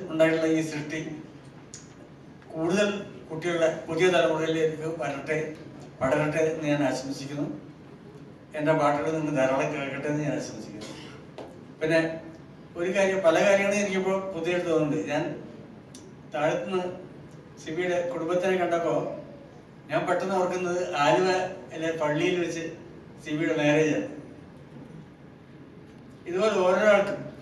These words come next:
ഇപ്പോ നമ്മുടെ അദ്ദേഹത്തിനെ കാണുമ്പോ ഈ ചിപ്പിയാണ് എനിക്ക് ഓർമ്മ. ചിപ്പി എൻ്റെ പടങ്ങൾ, രണ്ട് പടങ്ങളിലാണ് ഞാൻ വർക്ക് ചെയ്തിട്ട്, പടത്തിൽ വർക്ക് ചെയ്തിട്ടുള്ളത്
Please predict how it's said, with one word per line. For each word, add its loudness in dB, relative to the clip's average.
ഇപ്പോ 0
നമ്മുടെ -2
അദ്ദേഹത്തിനെ -2
കാണുമ്പോ 2
ഈ -10
ചിപ്പിയാണ് 2
എനിക്ക് 2
ഓർമ്മ. 2
ചിപ്പി -4
എൻ്റെ 0
പടങ്ങൾ, 2
രണ്ട് 0
പടങ്ങളിലാണ് 2
ഞാൻ -2
വർക്ക് -6
ചെയ്തിട്ട്, -4
പടത്തിൽ -6
വർക്ക് -6
ചെയ്തിട്ടുള്ളത് -8